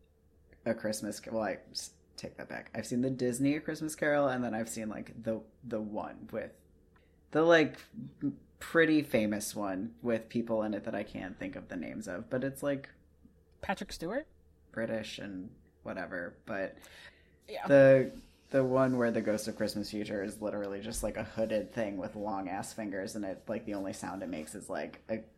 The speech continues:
Speaker 1: creepy screechy noise. That one. So they went and practiced some there, and then they, like, slid into Harry Potter. I just, they're one hundred percent magical and not animals. They're just nightmare beings.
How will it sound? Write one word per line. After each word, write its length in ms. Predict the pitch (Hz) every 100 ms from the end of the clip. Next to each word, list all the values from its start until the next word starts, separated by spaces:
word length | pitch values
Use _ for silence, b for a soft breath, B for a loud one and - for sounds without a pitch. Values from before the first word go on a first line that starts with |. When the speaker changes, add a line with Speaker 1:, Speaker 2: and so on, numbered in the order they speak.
| -
Speaker 1:
creepy 400 | - 107 85 101
screechy 920 | - - 95 76 117 113 117 123 120 - 131
noise. 580 | 127 127 135 135 135 - - _ _
That 200 | - 110 95
one. 260 | 98 127 b b b - _ -
So 220 | - 139
they 100 | 127
went 200 | 127 113
and 100 | 113
practiced 580 | - 101 95 - 92 -
some 440 | - 90 - 101 - - - - - - - - - - -
there, 600 | 117 101 71 62 123 127 - -
and 200 | 120 110
then 160 | 67
they, 160 | 69 67
like, 300 | 107 - -
slid 380 | - - - -
into 220 | - -
Harry 300 | 113 107 -
Potter. 480 | - - 62 65 131 - - - - - -
I 180 | - 135
just, 440 | 131 135 127 - -
they're 140 | 135
one 180 | 139 147
hundred 240 | 139 127
percent 300 | 117 - 98
magical 460 | - 92 - - 67
and 120 | 67
not 240 | - 90 - - -
animals. 540 | 87 - - - - -
They're 140 | 60
just 380 | - - - -
nightmare 420 | 67 65 67 60 -
beings. 480 | - - - -